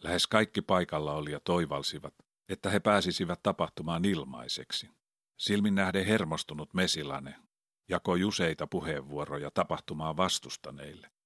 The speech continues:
He toistivat samoja perusteluja, joita ympäristösihteeri oli esitellyt lehtikirjoituksessaan. Emme vastusta laululavan käyttöä,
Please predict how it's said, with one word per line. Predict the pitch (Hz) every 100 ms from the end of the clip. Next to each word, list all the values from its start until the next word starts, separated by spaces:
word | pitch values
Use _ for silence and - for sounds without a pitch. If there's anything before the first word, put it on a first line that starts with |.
| _ _ -
He | -
toistivat | 104 101 - 90
samoja | - 98 98 85
perusteluja, | 78 92 85 80 - 78 76 76 76 - _ -
joita | 85 85 80
ympäristösihteeri | 85 80 76 76 76 85 76 - 78 82
oli | 87 90
esitellyt | 90 85 80 80 -
lehtikirjoituksessaan. | 90 - 78 - 76 67 65 78 - - - - - 123 _ _ _ _ _ _ _ _ _ -
Emme | 104 110
vastusta | 107 104 95 - 92
laululavan | 92 92 85 78 71 76
käyttöä, | - 67 58 _ - 64